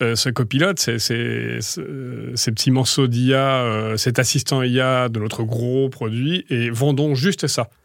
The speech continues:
Et, et là, les, les hôpitaux, les, les systèmes établis, euh, pourront le prendre parce que ça empiète pas sur ce qu'ils ont déjà. Donc c'était,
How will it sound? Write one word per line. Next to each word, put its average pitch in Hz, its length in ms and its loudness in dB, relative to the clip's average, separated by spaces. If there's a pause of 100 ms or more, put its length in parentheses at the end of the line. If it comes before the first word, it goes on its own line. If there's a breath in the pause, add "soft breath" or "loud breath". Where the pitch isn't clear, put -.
(540 soft breath)
Et, 113 140 0 (160)
et 120 40 2
là, 151 240 4
les, 113 600 -2
les 120 440 -4
hôpitaux, 143 680 0
les, 117 220 0
les 110 100 -2
systèmes 123 360 0
établis, 131 580 -2
euh, 110 680 -6
pourront 143 220 2
le 135 60 2
prendre 170 260 0
parce 131 140 -8
que - 80 -4
ça 120 200 -2
empiète 117 300 -2
pas 147 220 0 (680 loud breath)
sur - 160 -4
ce - 60 -2
qu'ils 127 180 -2
ont 127 60 2
déjà. 113 220 -2 (380 soft breath)
Donc 117 120 -2
c'était, 135 500 0